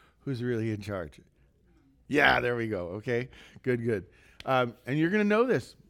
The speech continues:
Verse eighteen, "So Samuel called upon the Lord, and the Lord sent thunder and rain that day, and all the people greatly feared the Lord and Samuel." And all the people said to Samuel,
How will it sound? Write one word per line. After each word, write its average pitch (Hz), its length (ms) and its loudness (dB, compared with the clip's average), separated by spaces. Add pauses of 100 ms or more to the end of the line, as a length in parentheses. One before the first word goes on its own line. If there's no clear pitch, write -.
Verse 147 280 0
eighteen, 180 380 2
"So 160 140 -4
Samuel 202 340 2
called 190 240 2
upon 175 240 0
the 160 80 0
Lord, 160 240 2
and 160 60 -2
the 147 60 -2
Lord 151 220 2
sent 160 360 -2
thunder 165 540 0
and 131 300 -4
rain 165 460 0
that 156 300 2
day, 135 300 2 (340)
and 127 140 -2
all 156 380 0
the 156 140 -6
people 151 400 -4
greatly 131 400 -2
feared 117 460 -4 (240)
the 117 80 -2
Lord 113 480 -2
and 120 420 -4 (380)
Samuel." 143 520 -12 (1040)
And 135 100 0
all 139 80 4
the 139 60 -4
people 147 240 0
said 147 240 2
to 135 60 -4
Samuel, 143 440 -2